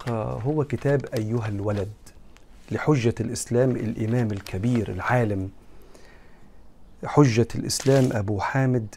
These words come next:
محمد الغزالي المتوفى سنة خمسمية وخمسة هجرية. الإمام أبي حامد الغزالي من كبار علماء الشافعية، وليه كتب من أنفع وأمتع وأكثرها ثراء ونفعا كتاب إحياء علوم الدين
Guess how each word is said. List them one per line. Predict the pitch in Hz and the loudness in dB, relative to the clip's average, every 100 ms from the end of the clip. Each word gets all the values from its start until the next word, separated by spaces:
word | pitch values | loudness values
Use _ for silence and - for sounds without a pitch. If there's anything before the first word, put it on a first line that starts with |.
| - | -8
محمد | 101 - 123 120 117 113 113 - | -8 -4 0 0 0 -2 -4 -6
الغزالي | 113 101 98 95 90 - - | -4 -2 -2 -4 -6 -12 -4
المتوفى | 104 101 107 117 | -4 -2 -2 -2
سنة | - 107 | -4 -4
خمسمية | 104 104 - 107 123 | -4 -6 -4 0 0
وخمسة | 107 - 110 - 113 - | 0 0 -2 -2 -8 -8
هجرية. | 107 98 95 92 101 - - - - - - - - | -6 -4 -6 -8 -14 -20 -20 -20 -20 -20 -20 -14 0
الإمام | 131 131 139 135 | 2 6 6 6
أبي | 117 110 | 4 0
حامد | - 123 104 | 2 2 4
الغزالي | 104 101 104 104 131 120 | 0 0 0 6 6 6
من | 104 - | 0 0
كبار | 107 127 | 4 4
علماء | 101 104 117 107 | 4 2 0 -2
الشافعية، | - - 101 92 117 156 143 | -6 -8 -6 -4 -2 -2 -2
وليه | 113 143 | -2 -2
كتب | 143 143 135 117 - - - - - | -2 -2 -2 -4 -12 -20 -20 -18 -6
من | 110 110 | -4 -2
أنفع | - 135 117 - 92 | 0 0 0 -4 -6
وأمتع | 98 - 123 117 - 107 95 - - - - - - - | -4 -2 0 0 2 0 -2 -10 -16 -18 -20 -20 -20 -16
وأكثرها | - 113 - 143 147 107 104 | -6 -6 -2 0 2 2 -2
ثراء | - 113 110 127 - 113 98 98 - - - - - - - | -2 0 4 4 4 0 -2 -6 -14 -20 -20 -20 -20 -12 -2
ونفعا | 117 135 - 143 143 139 127 | 2 2 2 0 2 0 -2
كتاب | - 127 | 0 0
إحياء | 123 - 120 110 | 0 -2 -2 -2
علوم | 101 101 | -2 -4
الدين | 101 123 127 | -6 -8 -12